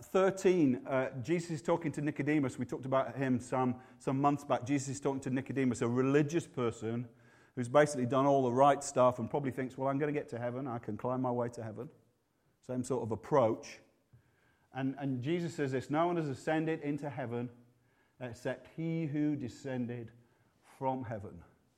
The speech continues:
the Son of Man." There's nobody going up. There's just a guy coming down. There's just God taking human flesh and coming down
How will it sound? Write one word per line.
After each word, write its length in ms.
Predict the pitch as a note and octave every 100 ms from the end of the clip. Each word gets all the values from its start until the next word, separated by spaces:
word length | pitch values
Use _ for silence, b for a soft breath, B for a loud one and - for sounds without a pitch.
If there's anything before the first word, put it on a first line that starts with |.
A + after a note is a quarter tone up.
| _ _ _
the 60 | G#2+
Son 240 | - A2
of 120 | G2+ G#2
Man." 240 | G#2+ G#2 - _ _ _ _ _ _ _ _ _ -
There's 100 | C#3
nobody 300 | G#3 C#4+ B3
going 400 | D#3+ F#3+ F#3+ F#3
up. 320 | G3 A#2+ - - - _ _ _ _ _ _ _ _
There's 140 | B2+
just 200 | G3+ F3+
a 40 | -
guy 240 | D3 D3+
coming 300 | D3 C#3+ C3+
down. 240 | B2+ A#2+ - - _ _ _ _
There's 140 | C3 B2+
just 580 | - G3 F3+ F#3 A#2+
God 480 | A2 F#3 E3 A#2 A2 B B -
taking 420 | D#3+ D#3 D3+ C#3
human 400 | - D#3 D3 C#3+
flesh 480 | C#3+ B2 A2 A2 - b b -
and 180 | A#2+
coming 480 | - - D3 C#3 C3+
down 460 | B2+ A#2+ G#2 F#2